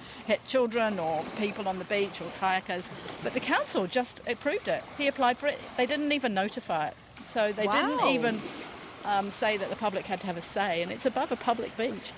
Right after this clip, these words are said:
Speaker 2: Why? Is it the
Speaker 1: Apparently
Speaker 2: rich and
Speaker 1: that's
Speaker 2: famous having different rules,
Speaker 1: No,
Speaker 2: or?
Speaker 1: I don't think so. I think one of the weird things about helipads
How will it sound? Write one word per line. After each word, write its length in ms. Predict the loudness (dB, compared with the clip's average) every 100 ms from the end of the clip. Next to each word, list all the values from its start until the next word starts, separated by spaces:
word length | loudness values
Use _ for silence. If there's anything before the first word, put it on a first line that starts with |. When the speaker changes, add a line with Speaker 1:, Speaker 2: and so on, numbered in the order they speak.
| -14 -2
Speaker 2:
Why? 420 | 0 0 0 -2 -6 -14 -10
Is 120 | -4 -2
it 100 | 0
the 80 |
Speaker 1:
Apparently 320 | 4 6 6 6
Speaker 2:
rich 60 |
and 80 | 6
Speaker 1:
that's 40 |
Speaker 2:
famous 340 | 6 4 2 0
having 260 | 0 0 0
different 380 | 0 -2 0
rules, 400 | 2 2 2 2
Speaker 1:
No, 180 | 4 6
Speaker 2:
or? 60 | 8
Speaker 1:
I 60 |
don't 220 | 8 6 4
think 140 | 2
so. 140 | 4
I 80 | 4
think 240 | 4 0 -2 -10 -16 -16 -10
one 120 | -2 2
of 80 |
the 120 | 2 2
weird 340 | 2 2 2
things 300 | 2 2 2
about 240 | 2 0
helipads 680 | 2 0 0 0 0 -2 -6